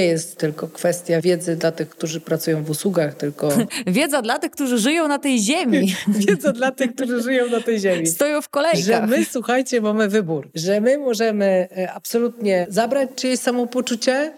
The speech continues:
Speaker 1: i przeżywać je jako swoje, co bardzo często się dzieje. Słuchajcie, dziewczyny, no zabieramy, po prostu zabieramy naszym mężom, partnerom, dzieciom, zabieramy ludziom, z którymi się spotykamy, chociażby na pięciominutową rozmowę na,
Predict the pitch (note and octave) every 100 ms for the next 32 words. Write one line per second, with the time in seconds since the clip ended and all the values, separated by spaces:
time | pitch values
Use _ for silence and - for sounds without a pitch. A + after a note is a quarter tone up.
0 | - F3 - G#3+ F3+ G#3 F#3+ G3+ F#3+ F#3+
1 | F#3+ - - F#3+ F#3 A#3+ D4 B3+ G#3 C4
2 | C4 C4 C4 B3+ C4 B3+ A#3+ B3+ A3+ A#3+
3 | G3 E3+ A#3 A3+ A#3 A3 G3+ - F#3 F3+
4 | G#3 A3+ C4 D#4+ D4+ F3+ D#3 D3+ A3 -
5 | C4 - B3 B3+ C4 B3 G#3 F#3+ G3 A3+
6 | A3+ A#3+ A3 G#3+ G#3 G#3 A3+ A3 G3+ G3+
7 | A3 G#3+ G3+ G3 G3 F#3+ A3 G3 A3 A3+
8 | G#3 G3+ G3 F#3+ - G#3 A#3 A3 G#3+ G#3
9 | - G3+ G3 G3+ G3+ - G#3 G3 - G3+
10 | G3 F#3+ G3 - _ - G3+ A#3 A3 A3+
11 | A3+ G#3+ - A#3+ G#3+ A3+ A3 G#3 A3 G#3+
12 | G#3 G3+ G#3 G3+ F#3+ F#3 F3+ F#3 F#3